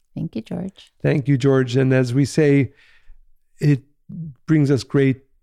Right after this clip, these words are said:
Speaker 2: inspiration and desire to keep on recording this podcast and sharing it when we hear messages such as George's and all the countless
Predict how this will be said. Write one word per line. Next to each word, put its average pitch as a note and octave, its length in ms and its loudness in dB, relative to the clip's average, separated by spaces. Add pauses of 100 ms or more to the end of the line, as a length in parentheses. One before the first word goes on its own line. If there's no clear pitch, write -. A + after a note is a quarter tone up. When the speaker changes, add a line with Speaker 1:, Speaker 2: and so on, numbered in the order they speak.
(220)
Speaker 2:
inspiration C#3 840 -4 (280)
and C3+ 140 0
desire B2+ 320 0
to A#2+ 80 -6
keep - 400 -4
on B2+ 360 -2
recording C3+ 380 0
this B2 120 -2
podcast C3 460 -2
and B2 120 -4
sharing C3 360 -2
it B2 200 -8 (320)
when B2+ 140 -2
we B2 120 2
hear A#2+ 500 0 (340)
messages C3 680 -2
such B2+ 260 -6
as A2+ 120 -4
George's C3+ 480 0
and B2+ 360 -4
all C3+ 200 0
the B2+ 100 -2
countless B2+ 560 -2